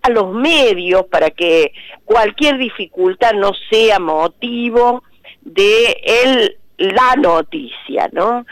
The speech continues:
Yo creo que vamos a entrar en un tiempo de transición y todos tenemos que hacernos a la idea de que en la transición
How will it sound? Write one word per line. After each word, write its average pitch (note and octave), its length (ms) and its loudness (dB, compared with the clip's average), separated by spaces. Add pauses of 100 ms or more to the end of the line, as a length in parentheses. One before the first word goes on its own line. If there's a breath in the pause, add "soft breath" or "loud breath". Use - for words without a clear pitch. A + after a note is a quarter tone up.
(240 loud breath)
Yo G3 140 -4
creo A#3+ 340 2
que G3+ 300 -2
vamos A#3 360 -2
a G3+ 80 0
entrar A#3+ 340 -2
en A3 160 -2
un F#3+ 140 -6
tiempo B3 360 -4
de G#3+ 140 0
transición F3 1160 -4
y - 120 -20 (140)
todos G#3 440 0
tenemos F#3+ 540 0
que D#3+ 140 -2
hacernos F3 520 -2
a F#3+ 60 -4
la G3 120 0
idea C#3+ 760 -4 (420 loud breath)
de G#3+ 120 -2
que A3 100 -4
en G#3 140 4
la G#3+ 100 4
transición G#3+ 1040 -4